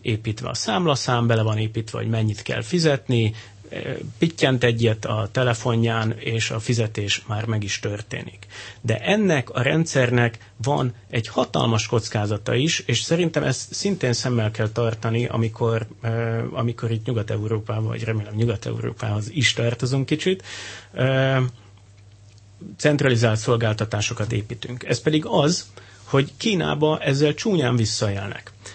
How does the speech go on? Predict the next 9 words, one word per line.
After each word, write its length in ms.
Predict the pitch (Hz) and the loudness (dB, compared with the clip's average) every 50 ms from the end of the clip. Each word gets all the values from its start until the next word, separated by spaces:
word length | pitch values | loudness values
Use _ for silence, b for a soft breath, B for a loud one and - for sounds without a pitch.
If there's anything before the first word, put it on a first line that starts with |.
| B B | B B
Tehát 180 | - 127 123 - - - - | -2 -2 -2 -2 -6 -12 -4
talán 420 | - - - 202 165 156 143 - 104 - - - - - 180 104 - 170 | 0 2 2 4 2 2 0 -2 -6 -8 -10 -10 -10 -10 -10 -10 -10 -6
most 180 | 156 160 - - | -4 -6 0 0
már 100 | 156 - | 2 2
sokan 260 | - 208 - 160 139 | 2 2 2 4 4
hallottunk 460 | 131 139 131 120 107 - 110 107 - | 4 4 4 2 2 0 -2 -2 0
arról, 280 | 127 143 165 170 170 147 | 2 2 4 4 4 2
hogy 160 | 139 139 131 | 2 0 0
Kínában 840 | - - 180 156 131 113 113 113 110 117 127 143 170 196 220 202 | 0 2 2 4 4 4 2 2 2 2 2 2 2 0 0 -2